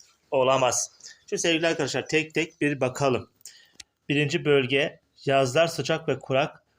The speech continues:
kışlar ılık ve yağışlı geçmektedir. Zeytin, değerli arkadaşlar, defne, zakkum, keçi boynuzu gibi bitkiler hakim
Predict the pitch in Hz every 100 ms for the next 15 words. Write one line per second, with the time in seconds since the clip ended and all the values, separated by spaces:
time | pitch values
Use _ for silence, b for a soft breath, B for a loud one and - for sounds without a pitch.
0 | _ - 131 156 143 143 139 147 131 120
1 | 117 113 143 143 143 147 - 143 156 -
2 | b b b 127 120 135 135 131 - 143
3 | 151 165 _ _ _ _ 135 127 123 123
4 | 120 113 - 135 120 120 127 123 - 135
5 | 131 147 - _ _ - 127 123 123 -
6 | 147 156 - 131 - 135 131 120 123 135
7 | 127 120 123 139 123 120 117 113 151 165